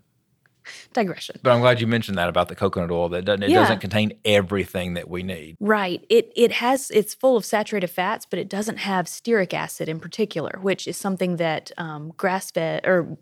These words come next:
Speaker 1: all beef, any ruminant animal, so animals that chew their cud, so be-, beef and sheep and lamb and goat and red, red meats. Funny enough, it's not pork or chicken.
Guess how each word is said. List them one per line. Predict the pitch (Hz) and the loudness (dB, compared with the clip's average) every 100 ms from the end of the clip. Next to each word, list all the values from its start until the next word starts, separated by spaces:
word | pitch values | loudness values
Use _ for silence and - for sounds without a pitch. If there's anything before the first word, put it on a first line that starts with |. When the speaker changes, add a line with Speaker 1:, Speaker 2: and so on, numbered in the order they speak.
| - | -2
Speaker 1:
all | 180 | 2
beef, | 214 190 185 165 - - - - | 2 2 2 -2 -10 -20 -20 -2
any | 254 277 | 4 4
ruminant | 220 185 202 233 240 - | 6 4 2 2 0 -4
animal, | 208 214 226 247 | -4 -2 0 -2
so | 240 - | -4 -4
animals | 190 190 180 | -2 -2 -2
that | 165 - | -6 -10
chew | - 190 | -4 0
their | 180 | 0
cud, | 175 185 185 185 - - - - | 0 0 0 -2 -10 -20 -20 -10
so | - 240 | 2 2
be-, | 233 - - - 208 | 2 -2 -2 -2 2
beef | 294 202 - - | 4 4 0 -6
and | 185 185 180 | -4 -2 -2
sheep | 175 - 240 160 _ 170 | -4 -4 -4 -4 _ -6
and | 160 160 | -6 -6
lamb | 190 202 208 202 202 175 | -4 -2 -2 -2 -2 -2
and | 160 156 | -4 2
goat | 190 190 - - | 4 2 -4 -10
and | 175 160 151 165 - | -6 -6 -8 -10 2
red, | 233 233 180 - - | 4 4 2 -6 -2
red | 196 180 | 0 0
meats. | 156 - - - _ - - _ | -4 -8 -16 -20 _ -20 -20 _
Funny | - 226 226 | -6 -2 0
enough, | 226 214 | 0 0
it's | - 180 | -4 -6
not | 180 180 185 208 - | -4 -2 0 0 -2
pork | - 226 220 | -4 -4 -2
or | 208 | -6
chicken. | - 196 - - | -6 -8 -8 -12